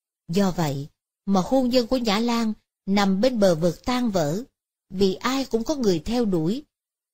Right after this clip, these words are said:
Nếu cả hai vợ chồng đồng không chung thủy, thì chuyện chia tay là lẽ đương nhiên. Có lần, Nhã Lan gọi điện cho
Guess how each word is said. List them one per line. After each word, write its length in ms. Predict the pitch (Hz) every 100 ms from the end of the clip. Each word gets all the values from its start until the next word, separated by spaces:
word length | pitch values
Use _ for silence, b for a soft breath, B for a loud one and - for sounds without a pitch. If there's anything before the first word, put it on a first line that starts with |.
| _ _
Nếu 160 | - 226
cả 160 | 233 202
hai 260 | - 220
vợ 180 | 180 160
chồng 380 | - 185 151 143
đồng 260 | 180 196 170
không 280 | - 254 247
chung 220 | 269 247
thủy, 340 | 208 156 170 247 _ _ _ _ -
thì 280 | 214 190 170
chuyện 220 | 202 170
chia 220 | 165 269
tay 380 | 262 262 247 247 - _ -
là 240 | 175 180
lẽ 260 | 151 151 175
đương 300 | 214 233 214
nhiên. 300 | 208 214 196 - _ _ _ _ _ _ -
Có 160 | 226
lần, 360 | 240 208 160 156 - _ _ _
Nhã 220 | 185 185
Lan 280 | 220 233 233
gọi 160 | 202 180
điện 220 | 160 156
cho 120 | -